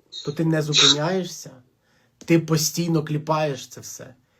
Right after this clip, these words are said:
ці відео, ці сторіси, бо тобі це надо, бо твоя мета через якийсь час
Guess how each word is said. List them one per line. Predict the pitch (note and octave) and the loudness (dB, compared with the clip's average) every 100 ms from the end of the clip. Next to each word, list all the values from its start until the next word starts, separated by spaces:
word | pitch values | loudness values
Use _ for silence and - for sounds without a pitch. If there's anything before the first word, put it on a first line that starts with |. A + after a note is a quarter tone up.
| _ | _
ці | - F3+ | -2 -2
відео, | C#3+ D#3 D3+ A#2+ G#2+ A#2 - _ _ _ _ _ _ _ | 0 -2 -2 -6 -12 -14 -20 _ _ _ _ _ _ _
ці | - F3+ E3 E3 | -4 0 0 0
сторіси, | D3+ - D3+ D3 D3 B2 - - G#2 - _ _ _ | -4 -6 0 2 2 0 -8 -14 -18 -20 _ _ _
бо | - B2 | -8 -4
тобі | D3+ D#3+ B2+ C#3+ | 0 0 0 -4
це | C#3 - | -6 -6
надо, | C3 C3 A#2+ A2+ G#2+ G#2 - A2+ | -6 -4 -6 -8 -10 -16 -18 -6
бо | C#3+ | -4
твоя | D3 C3+ D3+ D3 F3 D#3 | -4 0 2 4 2 2
мета | C#3 B2+ - D#3+ E3 B2+ | -2 -6 -2 0 0 -2
через | - C3 B2+ | -6 -8 -6
якийсь | C#3 C#3+ D3+ - | -8 -6 -6 -6
час | - - C#3 G3 C#4 - | -8 -6 -4 -4 -6 -10